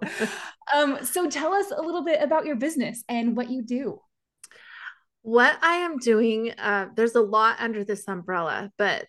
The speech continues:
Speaker 2: the tip of the iceberg is that we're helping people who feel called by God to share a message, to help people heal, and maybe just guide them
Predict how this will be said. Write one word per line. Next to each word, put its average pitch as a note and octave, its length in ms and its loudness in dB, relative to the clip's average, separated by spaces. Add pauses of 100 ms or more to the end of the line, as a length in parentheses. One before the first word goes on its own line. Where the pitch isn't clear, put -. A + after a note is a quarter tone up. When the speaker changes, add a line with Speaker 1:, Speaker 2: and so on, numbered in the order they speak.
Speaker 2:
the G#3+ 180 0
tip B3+ 260 -2
of C#4 120 0
the A3+ 140 0
iceberg G#3+ 680 0
is G#3 460 -2
that G#3+ 220 0
we're G3+ 160 0
helping A3+ 460 -2
people A3 320 0
who G#3 200 -2 (120)
feel G#3 220 0
called G#3 500 -4
by G3 200 0
God F3 600 -4 (600)
to G3+ 220 2
share G3 340 0
a F3+ 80 -2
message, A3+ 960 2
to F3+ 680 -4 (340)
help A3+ 300 4
people A3 280 4
heal, G3+ 800 2
and G3 300 -4
maybe G#3 240 2
just G3+ 300 -2
guide F#3+ 400 0
them G#3+ 260 0